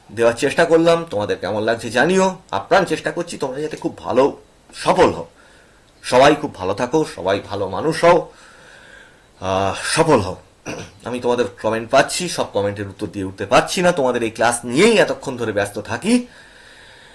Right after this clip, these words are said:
তবে তোমরা কমেন্টে জানিও কেমন লাগলো, ঠিক আছে? তো নতুন পুরনো সব ছাত্রছাত্রীকে বলছি, ক্লাসগুলো একটু শেয়ার করো,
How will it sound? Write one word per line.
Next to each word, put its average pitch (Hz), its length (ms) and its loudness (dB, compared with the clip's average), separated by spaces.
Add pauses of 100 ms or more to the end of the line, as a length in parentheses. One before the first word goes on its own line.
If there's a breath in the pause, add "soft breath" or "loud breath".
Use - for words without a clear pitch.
(300 loud breath)
তবে 110 280 2 (540 loud breath)
তোমরা 127 220 2
কমেন্টে 113 340 0
জানিও 135 280 2
কেমন 95 300 -6
লাগলো, - 200 -14 (140)
ঠিক 165 120 0
আছে? 240 280 2 (500 loud breath)
তো 104 180 0
নতুন 170 400 4
পুরনো 156 340 4
সব 147 260 -2
ছাত্রছাত্রীকে 160 600 -4
বলছি, 160 280 -2
ক্লাসগুলো 123 400 0
একটু 113 160 -8
শেয়ার 175 340 2
করো, 202 280 -2